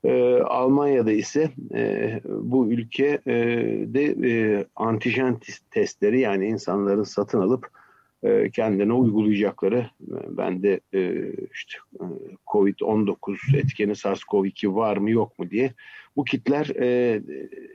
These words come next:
eczanelerde satılmaya başlandı.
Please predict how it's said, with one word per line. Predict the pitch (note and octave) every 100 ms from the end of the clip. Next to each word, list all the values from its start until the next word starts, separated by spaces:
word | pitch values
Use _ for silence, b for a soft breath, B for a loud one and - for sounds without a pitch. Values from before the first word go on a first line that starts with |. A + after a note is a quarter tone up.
| -
eczanelerde | A2+ G#2+ A#2 A#2 B2 B2+ D3+
satılmaya | - A2 G#2 A#2+ A#2 B2+ D3
başlandı. | A#2 F2 - F2 F2+ A#2